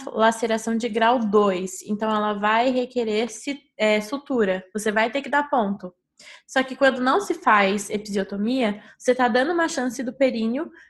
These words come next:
ter vários graus. De zero, um, dois, três, até o quarto grau, que é o mais severo, que é o que as pessoas acreditavam que a episiotomia prevenia.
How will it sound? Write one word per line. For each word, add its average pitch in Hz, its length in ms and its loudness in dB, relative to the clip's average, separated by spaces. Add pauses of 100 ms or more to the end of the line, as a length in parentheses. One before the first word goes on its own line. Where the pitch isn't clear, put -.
ter 277 120 2
vários 233 480 2
graus. 202 560 2
De 196 180 0
zero, 220 600 2
um, 233 320 0
dois, 226 520 0
três, 254 280 0
até 277 220 2
o 294 160 0
quarto 262 340 4
grau, 247 220 2
que 277 120 -6
é 277 40 0
o 277 80 -2
mais 226 260 0
severo, 240 560 0 (360)
que 262 140 -2
é 233 180 4
o 240 180 -4
que - 80 -2
as 247 100 -4
pessoas 240 320 -2
acreditavam 233 640 -2
que 247 80 -4
a 226 60 0
episiotomia 233 880 -4 (120)
prevenia. 247 680 0